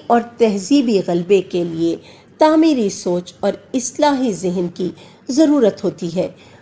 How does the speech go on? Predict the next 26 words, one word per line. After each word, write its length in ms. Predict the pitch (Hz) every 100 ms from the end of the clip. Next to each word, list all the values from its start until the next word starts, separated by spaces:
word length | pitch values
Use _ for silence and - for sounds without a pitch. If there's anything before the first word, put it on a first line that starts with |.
| -
دوسروں 600 | 185 277 320 - 339 302
کو 220 | 233 185 -
الزام 500 | 202 - 247 247 220
دینے 380 | 180 175 165 - - - -
اور 140 | 262 262 -
ان 180 | 285
کی 240 | 277 240 208
سازشیں 720 | - - 254 247 285 - 262
ڈھونڈنے 420 | 180 190 185 180
کی 180 | 180 175
بجائے 440 | 170 196 175 180 - - - _ -
اپنی 440 | 285 - 349 349 294
غلطیاں 540 | 185 175 202 175 165 - - _
تلاش 460 | 208 190 175 180 -
کرنا 420 | 190 196 226 262 - - - -
اور 140 | 240 240 -
علم 260 | 330 359 330
و 100 | 320
اخلاق 540 | - 247 240 302 -
میں 100 | 208 185 -
پستی 400 | 277 277 - 370
کو 180 | - 208
دور 240 | 170 175
کرنا 460 | 165 185 165 170 185 - - - _
اصل 360 | 294 285 381 349 -
کرنے 340 | 208 180 165